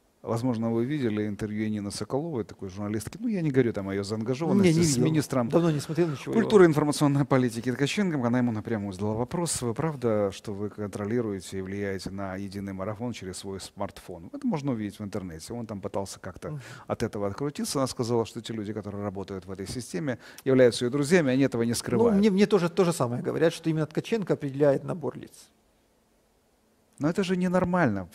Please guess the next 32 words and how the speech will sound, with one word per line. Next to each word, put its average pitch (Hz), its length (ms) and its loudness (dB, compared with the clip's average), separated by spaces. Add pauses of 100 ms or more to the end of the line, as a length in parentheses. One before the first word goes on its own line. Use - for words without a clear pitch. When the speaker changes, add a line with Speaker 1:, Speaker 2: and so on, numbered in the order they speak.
(160)
Speaker 1:
в 104 80 -10
демократическом 104 840 -8
государстве 107 520 -2
или 92 80 -10
государстве, 104 440 -6
к - 20 -20
которому 98 360 -10
мы 92 40 -10
стремимся. 98 500 -12 (440)
Speaker 2:
В 131 100 -8
марафоне? 156 640 -2
Нормально. 147 480 4
Но, 139 100 0
но 170 560 2 (200)
определяйте, 202 680 8
это 151 100 2
государственная 180 400 2
политика. 165 500 -2 (200)
Но 151 80 -2
дайте 185 240 8
работать 185 320 2
всем 156 200 -4
остальным 214 500 -6
нормально. 131 480 -10 (320)
В 151 80 -6
нормальных, 180 400 4
одинаковых 160 480 0
условиях. 131 400 -8 (440)
Пускай - 260 8
у - 20 6
вас 202 120 8
будет 180 220 -2